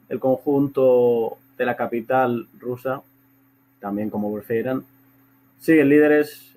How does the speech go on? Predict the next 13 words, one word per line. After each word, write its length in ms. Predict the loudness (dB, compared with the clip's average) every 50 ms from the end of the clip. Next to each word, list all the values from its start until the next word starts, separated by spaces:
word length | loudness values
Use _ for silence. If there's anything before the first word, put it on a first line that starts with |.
| _
Esto 220 | -20 -14 -6 -4 -2
ya 260 | 0 0 0 0 0
es 140 | -2 -2 -4
algo 200 | -4 -2 -2 -2
habitual 520 | -4 -4 -4 -4 -4 -4 -2 -2 -2 -2
en 100 | -4 -4
el 120 | -4 -4 -6
equipo 680 | -6 -8 -10 -14 -8 -4 -2 -2 -2 -2 -4 -6 -10 _ _ _ _ _ _ -4
que 80 | -2
ahora 240 | 0 0 2 0 0
dirige 440 | -2 -4 -4 -6 -6 -4 -4 -4 -4
Dimitris 420 | -4 -4 -6 -6 -8 -10 -12 -14
Itoudis 440 | -14 -14 -12 -10 -10 -10 -10 -14 _